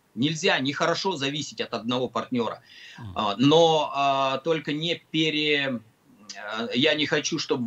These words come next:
Speaker 1: вы были сильно разочарованными надеждами на Европейский Союз. Он сам кое-как стоит на ногах. И тем
Speaker 2: Да.
Speaker 1: более, что ваш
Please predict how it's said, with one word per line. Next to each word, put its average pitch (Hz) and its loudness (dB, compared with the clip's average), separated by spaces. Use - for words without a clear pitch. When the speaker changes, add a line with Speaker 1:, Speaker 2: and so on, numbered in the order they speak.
Speaker 1:
вы - 2
были 123 2
сильно 151 0
разочарованными 127 2
надеждами 113 0
на 113 4
Европейский 110 -6
Союз. 98 -6
Он 180 -2
сам 175 0
кое-как 123 -2
стоит 107 -6
на 104 -4
ногах. 95 -8
И 127 0
тем 165 0
Speaker 2:
Да. 151 -4
Speaker 1:
более, 143 6
что 127 0
ваш 123 -2